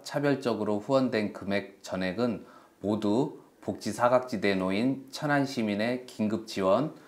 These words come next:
지원이 열악한 복지기관을 위해 사용하고 있습니다. 지원에 대한 부분을 마-, 좀 말씀드리면 우선 복지기관과 행정동을 통해 발굴된 사각지대 대상자에 대해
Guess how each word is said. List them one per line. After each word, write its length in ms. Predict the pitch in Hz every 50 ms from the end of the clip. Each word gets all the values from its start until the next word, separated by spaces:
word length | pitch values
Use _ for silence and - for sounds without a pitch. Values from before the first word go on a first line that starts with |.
| - - - - _ -
지원이 460 | - - 120 113 113 113 113 113 110
열악한 540 | 95 92 101 101 - - 113 123 135 135 131
복지기관을 800 | - 104 92 - - 110 95 101 101 98 98 95 95 90 87 85
위해 180 | 92 107 117 127
사용하고 480 | 123 - 131 131 131 127 110 92 90
있습니다. 600 | 85 - - 98 92 85 78 - 90 92 82 78 - - - - - - - - _ -
지원에 440 | - - 117 113 120 120 117 113 101
대한 560 | 107 101 101 101 104 104 113 135 139 127 - - - - -
부분을 320 | - 107 98 104 104 104 98
마-, 200 | 92 90 - -
좀 200 | - 110 104 98
말씀드리면 800 | 90 92 92 - 113 104 95 98 92 90 95 113 117 95 82 - - - - - - - - _ _ _ _ _ _ _ _ _ _ _ _ -
우선 520 | 101 104 123 113 113 123 139 135 135 -
복지기관과 1040 | - 120 110 - - 131 120 120 117 110 113 110 107 95 95 95 107 123 139 - - - - _ _ -
행정동을 680 | - 151 147 147 151 139 135 120 120 110 110 110 104 107
통해 400 | 110 107 101 101 113 131 143 143 - -
발굴된 800 | - 101 98 95 107 104 98 90 104 107 113 120 120 120 - - - -
사각지대 760 | - - - - 143 143 143 135 - - 120 107 113 110 -
대상자에 720 | - 101 101 95 104 107 107 101 90 98 95 92 95 95 92
대해 420 | 95 95 98 104 107 87 - -